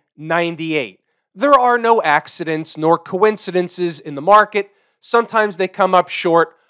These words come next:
Other times they bust through on the first run. You never know which it's gonna be. The question is, are they going to run a better test of four eighty, or is this going to be a failure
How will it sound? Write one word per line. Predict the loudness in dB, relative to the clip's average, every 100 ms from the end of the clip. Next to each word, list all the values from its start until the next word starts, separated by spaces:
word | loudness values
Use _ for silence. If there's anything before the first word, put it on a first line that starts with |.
| _ _
Other | 2 2
times | -2 -2 -2 -4 -4
they | -4
bust | 0 2 2 0 -8
through | -4 0
on | 0
the | -2
first | -4 -2 -2 -4
run. | 0 2 4 0 -6 _ _ -14
You | 0
never | 0 2
know | 4 4
which | 4 -2 -2
it's | -6 -6
gonna | -2 -2
be. | -2 0 2 2 -2 -10 _ _
The | -20
question | 0 0 0 -8 -2
is, | 0 2 0 -4 _ _ -4
are | -2
they | 0
going | 2 4 4 2
to | -4 -12
run | 2 4 4
a | 0 -4
better | 2 4 4 2
test | -2 -4 2 2 2 -6 -20 _ _ -2
of | -2
four | 0 -2 0 0
eighty, | 0 -2 -4 -6 -6
or | 0 4 8 8 6 0 _ _
is | -12 -4
this | -4 0
going | 2 2 0
to | -6
be | -8 -8 -6
a | -8
failure | -8 -8 -2 2 2 2 0 0 -2